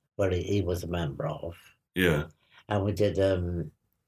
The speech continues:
Speaker 1: um, a charity show there. It was a variety show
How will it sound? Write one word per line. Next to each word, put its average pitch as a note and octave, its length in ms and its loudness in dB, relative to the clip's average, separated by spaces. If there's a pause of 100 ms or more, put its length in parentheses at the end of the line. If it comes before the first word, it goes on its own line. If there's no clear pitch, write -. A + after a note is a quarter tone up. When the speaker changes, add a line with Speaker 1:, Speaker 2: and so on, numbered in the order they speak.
(300)
Speaker 1:
um, F#2+ 520 -2
a G2+ 80 -8
charity G#2 540 -2
show E2+ 360 2
there. D#2+ 220 0
It - 80 -4
was F2+ 140 -6
a F2 40 -2
variety F#2+ 540 0
show F2 460 -2